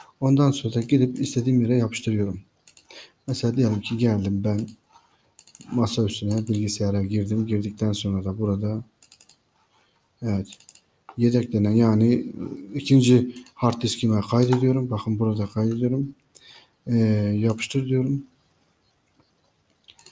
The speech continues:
Evet, o klasör kopyalanacak, gelip buraya yapışacak arkadaşlar.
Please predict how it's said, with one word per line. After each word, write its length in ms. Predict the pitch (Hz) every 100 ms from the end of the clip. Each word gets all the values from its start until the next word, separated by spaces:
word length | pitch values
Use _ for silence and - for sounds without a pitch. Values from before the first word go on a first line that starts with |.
| _ _ _ _
Evet, 220 | 120 104 -
o 180 | 170 147
klasör 440 | 131 123 120 127
kopyalanacak, 600 | 127 143 127 113 110 127
gelip 240 | 131 123 143
buraya 240 | 123 120
yapışacak 440 | 123 117 120 117 107
arkadaşlar. 600 | 107 107 95 - -